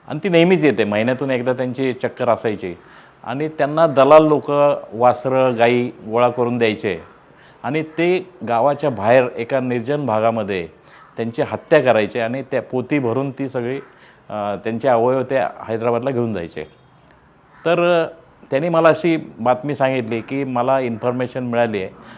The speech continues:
की इचलकरंजीच्या एका बाजूला, म्हणजे नरसोबावाडीच्या रस्त्याला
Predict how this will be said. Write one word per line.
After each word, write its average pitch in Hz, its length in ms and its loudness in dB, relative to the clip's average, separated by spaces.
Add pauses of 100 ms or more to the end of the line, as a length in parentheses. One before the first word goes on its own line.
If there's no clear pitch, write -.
(240)
की 127 260 -2 (480)
इचलकरंजीच्या 135 1120 -2 (580)
एका 113 240 -2
बाजूला, 120 520 2 (180)
म्हणजे 110 200 -6
नरसोबावाडीच्या 123 800 0
रस्त्याला 104 500 -4